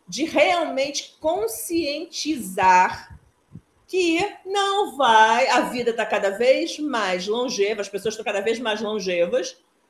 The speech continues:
as pessoas precisam se sustentar. A nossa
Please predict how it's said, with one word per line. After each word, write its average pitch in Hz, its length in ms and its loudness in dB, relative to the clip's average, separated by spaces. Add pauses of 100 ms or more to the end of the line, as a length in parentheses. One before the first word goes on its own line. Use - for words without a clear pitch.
(120)
as 320 140 0
pessoas 277 280 -6
precisam 247 340 -4
se 233 140 -8
sustentar. 185 1080 0 (380)
A 285 220 4
nossa 339 720 -2